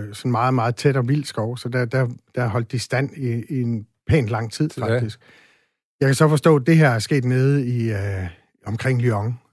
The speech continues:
Speaker 2: Ja.
Speaker 1: øh, så, så, så noget sydligere.
Speaker 2: Det, ja.
Speaker 1: Og, øh, men generelt er, er Frankrig jo, øh, simpelthen så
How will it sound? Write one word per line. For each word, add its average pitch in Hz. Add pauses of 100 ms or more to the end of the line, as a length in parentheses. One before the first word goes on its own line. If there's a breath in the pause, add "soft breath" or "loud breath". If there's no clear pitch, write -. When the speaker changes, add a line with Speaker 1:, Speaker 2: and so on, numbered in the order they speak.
Speaker 2:
Ja. 117
Speaker 1:
øh, 110
så, 113
så, 110
så -
noget 117
sydligere. 123
Speaker 2:
Det, 117
ja. 117 (280)
Speaker 1:
Og, 107
øh, 95 (120)
men 113
generelt 117
er, 120 (120)
er 104
Frankrig 107
jo, 101 (140)
øh, 117 (640)
simpelthen 120
så 117